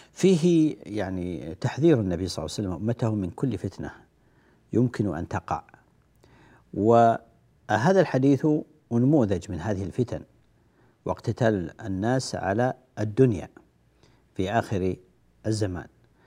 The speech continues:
وال-، وهذا أحد أشراط الساعة، وهو القتل والهرج الذي جاء الحديث عنه في ما تقدم من الحديث. ال-، ال-، ال-، ال-، ال-، النبي صلى الله عليه وسلم في هذا الحديث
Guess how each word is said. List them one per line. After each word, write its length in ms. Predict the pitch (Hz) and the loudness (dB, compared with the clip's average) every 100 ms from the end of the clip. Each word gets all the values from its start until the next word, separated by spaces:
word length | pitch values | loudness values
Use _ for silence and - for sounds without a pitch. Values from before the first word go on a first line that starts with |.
| _ - _ - | _ -20 _ 0
وال-، 2750 | 107 117 110 - - 95 87 82 82 78 78 78 78 78 78 78 78 76 143 151 73 143 82 - - - - - | 4 6 6 2 -4 -2 -2 -2 -4 -6 -8 -10 -12 -12 -12 -12 -14 -14 -14 -14 -16 -16 -16 -14 -16 -16 -16 -8
وهذا 540 | 90 - 135 135 - | -6 -2 2 4 4
أحد 280 | - 165 147 | 2 4 4
أشراط 580 | 120 110 - 92 98 104 139 - _ _ _ _ _ | 4 0 -4 -4 -2 -2 -4 -8 _ _ _ _ _
الساعة، 540 | - - 120 117 156 135 | -6 0 2 2 2 2
وهو 180 | 104 101 | 0 -2
القتل 400 | - 110 113 92 | -2 -2 0 -2
والهرج 420 | 82 110 104 87 | -2 -2 -4 -4
الذي 320 | 82 98 - - _ _ - | -2 -2 -4 -8 _ _ -2
جاء 200 | 120 90 | 2 2
الحديث 320 | 82 92 87 | 0 -4 -4
عنه 300 | 92 90 90 | -6 -6 -8
في 280 | - 85 107 - _ _ _ - | -6 -6 -6 -12 _ _ _ -10
ما 260 | 92 92 90 | -6 -4 -6
تقدم 560 | - 90 82 80 80 | -6 -4 -4 -6 -8
من 200 | 80 78 62 _ - | -10 -10 -14 _ -16
الحديث. 360 | - - - _ _ _ - - - - - - | -14 -14 -18 _ _ _ -20 -20 -20 -20 -12 -4
ال-، 240 | 107 110 | 0 2
ال-، 200 | 101 95 | 2 2
ال-، 220 | 95 90 | 0 -2
ال-، 220 | 87 87 | -4 -8
ال-، 880 | 87 85 78 78 71 69 69 67 80 | -10 -12 -12 -14 -16 -16 -18 -16 -6
النبي 320 | 120 135 190 | 0 6 6
صلى 180 | 160 165 | 6 2
الله 100 | 147 | 2
عليه 120 | 156 | 2
وسلم 40 | 139 | 2
في 140 | 123 | 2
هذا 120 | 131 | 2
الحديث 440 | 127 - 104 120 | 0 -4 -2 -2